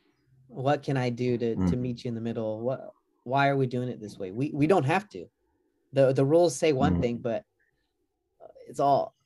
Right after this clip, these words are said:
Speaker 1: you know what I mean? It's, it's all made up. Rules are made up, right? Like,
Speaker 2: Yeah.
Speaker 1: we, we can,
Speaker 2: It's, uh,
Speaker 1: right? Let me, let me try to understand.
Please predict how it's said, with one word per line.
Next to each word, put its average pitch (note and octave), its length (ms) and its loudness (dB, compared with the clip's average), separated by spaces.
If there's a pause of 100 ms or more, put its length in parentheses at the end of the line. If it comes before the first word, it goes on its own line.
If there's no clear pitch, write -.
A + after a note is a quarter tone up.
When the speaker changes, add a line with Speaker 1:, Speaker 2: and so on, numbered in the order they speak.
(300)
Speaker 1:
you E3 120 0
know C3 100 2
what B2+ 100 2
I C3 60 -2
mean? C#3 160 -2
It's, D#3+ 200 2
it's F#3 140 0
all A3 100 8
made D#3 180 2
up. G#3 200 2 (540)
Rules G3+ 220 4
are G3 60 0
made F#3+ 200 -4
up, G#3+ 180 -4 (840)
right? F3 380 2
Like, C#3+ 320 -2
Speaker 2:
Yeah. B2+ 340 6 (300)
Speaker 1:
we, - 200 -6
we - 180 -4
can, G#2 180 2
Speaker 2:
It's, - 400 -4
uh, G2 100 4 (220)
Speaker 1:
right? E3+ 240 2
Let E3+ 140 4
me, G3 260 -2
let E3 120 -2
me G3+ 140 -2
try F#3+ 220 -4
to E3 140 -2
understand. C3+ 760 -6